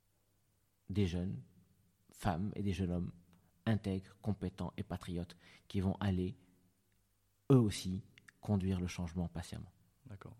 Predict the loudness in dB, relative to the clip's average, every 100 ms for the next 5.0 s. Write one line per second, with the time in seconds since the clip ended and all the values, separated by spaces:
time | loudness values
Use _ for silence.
0 | -16 -16 -6 -6 -4 -6 -6 -6 -4 -2
1 | -2 -2 -4 -6 -8 -12 -14 -14 -14 -14
2 | -16 -12 -12 -10 -14 -14 -16 -14 0 4
3 | 6 4 2 0 0 0 -6 -6 -4 -4
4 | -4 -4 -6 -4 -2 0 2 0 -2 -4